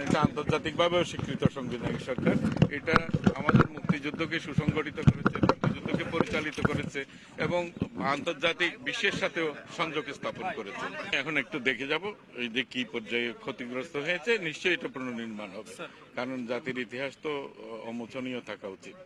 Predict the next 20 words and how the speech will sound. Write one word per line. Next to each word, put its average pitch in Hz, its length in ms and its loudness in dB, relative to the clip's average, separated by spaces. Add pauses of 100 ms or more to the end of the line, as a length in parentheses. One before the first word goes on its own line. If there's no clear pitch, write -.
(100)
এটা 147 260 -4
আমরা 147 300 0
ইতিমধ্যে 117 640 -4
নিয়েছি, 127 440 -6 (340)
কারণ 113 240 -6
বিষয়টা, 127 500 -6
আহ, 110 580 -10
আমাদের 117 300 -10
জন্য 135 380 -6
গ্লানিকর। 98 520 -8 (720)
এটা 127 440 -6
যারা 131 460 -2 (180)
সত্যিকারের 127 520 -6
মুক্তিযোদ্ধা 120 560 -6
আছে 117 400 -6
তারা 117 200 -6
প্রতিনিয়তই 120 840 -4 (140)
এটাতে 123 420 -6
বিব্রত 110 420 -8
বোধ 101 180 -12